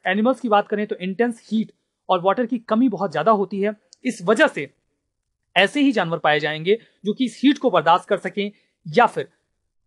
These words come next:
पानी की कमी को भी बर्दाश्त कर, अ, कर सकें। अब देखिए कैमल आपको नहीं बताया जाएगा, कैमल तो आप वैसे ही गेस कर लेंगे और यूपीएससी पूछेगी भी नहीं। देखिए ये जिला मॉन्स्टर है जो कि एक छिपकली की प्रजाति है,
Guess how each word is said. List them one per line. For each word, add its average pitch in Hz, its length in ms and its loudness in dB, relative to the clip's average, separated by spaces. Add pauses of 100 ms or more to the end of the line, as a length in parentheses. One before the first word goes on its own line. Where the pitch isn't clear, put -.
(640)
पानी 285 300 4
की 269 420 0
कमी 277 200 4
को 262 100 2
भी 190 120 0
बर्दाश्त 143 340 -2
कर, 156 100 -12
अ, 147 400 -8
कर 175 160 -2
सकें। 139 300 -16
अब 170 100 -6
देखिए 240 200 -2
कैमल 233 340 2
आपको 269 220 2
नहीं 269 120 4
बताया 143 260 -2
जाएगा, 135 240 -6
कैमल 185 300 -4
तो 220 100 0
आप 208 140 2
वैसे 170 220 0
ही 233 80 -2
गेस 170 200 -2
कर 165 100 -6
लेंगे 147 240 -8
और 170 100 -4
यूपीएससी 180 360 -8
पूछेगी 156 520 -6
भी 135 100 -12
नहीं। 135 180 -10 (340)
देखिए 233 260 -4
ये 233 60 -4
जिला 196 240 2
मॉन्स्टर 196 340 -4
है 214 100 -4
जो 196 100 -4
कि 190 120 -8
एक 180 80 -14
छिपकली 208 320 -6
की 220 60 -4
प्रजाति 175 380 -4
है, 185 140 -4